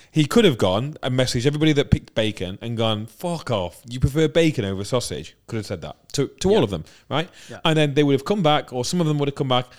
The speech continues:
Speaker 1: and he could have started a conversation. And everybody that chose sausage gone, "Oh, you're a sausage man like me."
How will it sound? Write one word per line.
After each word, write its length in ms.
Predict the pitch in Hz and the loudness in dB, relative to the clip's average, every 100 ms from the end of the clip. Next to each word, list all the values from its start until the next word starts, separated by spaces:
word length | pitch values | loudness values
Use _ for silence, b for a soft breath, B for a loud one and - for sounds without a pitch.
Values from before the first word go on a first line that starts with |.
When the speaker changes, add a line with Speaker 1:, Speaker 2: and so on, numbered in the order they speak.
| _ | _
Speaker 1:
and 80 | 170 | -4
he 80 | 160 | -2
could 140 | 139 | -2
have 100 | 135 | -2
started 320 | - 98 87 | -2 -2 -2
a 20 | - | -6
conversation. 560 | 110 107 147 127 78 - | -8 -2 -2 -2 -6 -6
And 140 | 120 | -2
everybody 280 | 131 135 151 | -2 0 0
that 120 | 151 | -2
chose 240 | - 143 - | -4 -6 -6
sausage 380 | 110 - 113 | -6 -6 -2
gone, 220 | 117 113 104 B - | 0 0 -2 B -4
"Oh, 120 | 101 | 0
you're 200 | 110 117 | 4 4
a 60 | 104 | 2
sausage 380 | 110 - 101 | -2 -4 -4
man 160 | 101 104 | -2 -2
like 180 | 101 95 | -2 -2
me." 240 | 101 113 | -4 -6